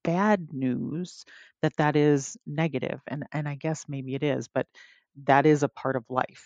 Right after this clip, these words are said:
Like, there is going to be a point at which I have to tell someone something they don't wanna hear. Uh, that doesn't feel good.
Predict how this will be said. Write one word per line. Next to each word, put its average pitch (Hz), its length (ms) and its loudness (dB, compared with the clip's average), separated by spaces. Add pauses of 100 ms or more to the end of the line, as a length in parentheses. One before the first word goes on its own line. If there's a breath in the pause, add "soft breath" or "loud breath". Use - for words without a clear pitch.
(180)
Like, 135 160 0 (100)
there 139 160 2
is 139 140 -4
going 156 360 -4
to 175 120 -6
be 139 240 -2
a 127 40 2
point 139 340 -6
at 147 80 -10
which 131 200 -10 (100)
I 143 160 0
have 139 360 -2
to 156 160 -8
tell 151 320 0
someone 139 480 -4
something 135 420 -4
they 143 180 -6
don't 135 260 0
wanna 127 200 -2
hear. 139 300 -6 (800 loud breath)
Uh, 117 320 -6 (1300)
that 139 120 2
doesn't 131 280 0
feel 151 160 2
good. 123 280 -4